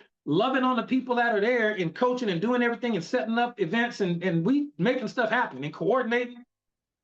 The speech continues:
We won't notice. You will notice. You will notice. You, they feel your uncertainty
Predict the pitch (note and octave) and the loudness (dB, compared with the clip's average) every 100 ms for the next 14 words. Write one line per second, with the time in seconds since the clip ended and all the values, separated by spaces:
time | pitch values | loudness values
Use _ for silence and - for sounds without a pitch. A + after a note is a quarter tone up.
0 | - D#3 D#4 D#4 D#4 D#4 C#4+ D#4 B3+ - | -4 0 2 2 0 2 0 0 0 -6
1 | - _ _ _ _ _ _ - D3+ E3+ | -16 _ _ _ _ _ _ -12 -2 2
2 | D#4 F#4+ F4 B3 G#3 C#3+ - - _ _ | 4 2 2 0 -2 -4 -10 -20 _ _
3 | _ _ _ _ _ _ _ _ _ - | _ _ _ _ _ _ _ _ _ -2
4 | F#3+ F#4 C#4+ F3+ B2 - - _ _ - | 0 2 0 -4 -8 -14 -20 _ _ -8
5 | F#3+ B3 F3 E3 A#3 A#3+ C#4+ D4+ D#4+ C4 | -6 -6 -6 -2 -2 -2 0 0 2 0
6 | C4 B3 A3 - B3+ B3+ G#3 F#3 D#3+ | 2 0 -2 0 0 0 -2 0 -2